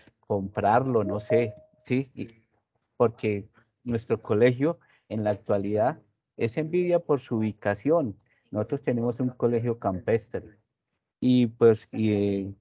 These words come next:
no sé, si aprovechar que tenemos allá una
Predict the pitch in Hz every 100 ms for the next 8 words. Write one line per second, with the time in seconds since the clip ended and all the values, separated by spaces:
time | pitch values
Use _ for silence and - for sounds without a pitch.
0 | _ _ 107 120 156 160 - _ _ -
1 | 120 117 110 104 - 107 107 101 127 113
2 | 120 - 139 139 135 - 107 107 120 131
3 | 135 107 101 107 117 123